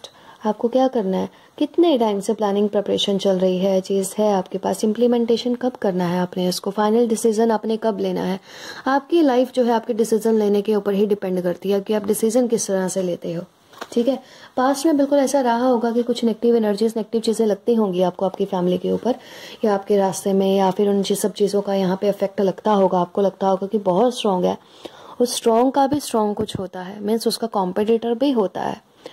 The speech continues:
जो उससे भी strong हो सकता है। और अगर, अ, दोनों चीज़ जब एनर्जी ज़िद पे आती है तो एक चीज़ को तो win करना ही है ना।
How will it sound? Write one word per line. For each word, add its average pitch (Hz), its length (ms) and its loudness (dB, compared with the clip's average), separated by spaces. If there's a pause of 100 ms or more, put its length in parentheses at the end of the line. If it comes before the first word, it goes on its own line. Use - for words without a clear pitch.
जो 214 80 2
उससे 247 220 2
भी 285 140 2
strong 190 380 0
हो 185 140 -2
सकता 180 340 -6
है। 180 180 -6 (580)
और 196 140 2
अगर, 254 420 0
अ, 190 280 -2 (1200)
दोनों 208 280 2
चीज़ 226 260 0
जब 214 160 -2
एनर्जी 202 400 2
ज़िद 190 220 -2
पे 220 120 -2
आती 190 280 -2
है 208 80 0
तो 254 120 0
एक 214 100 2
चीज़ 226 200 -4
को 240 80 -6
तो 247 120 2
win 220 240 2
करना 202 320 0
ही 277 180 4
है 175 200 -4
ना। 226 180 0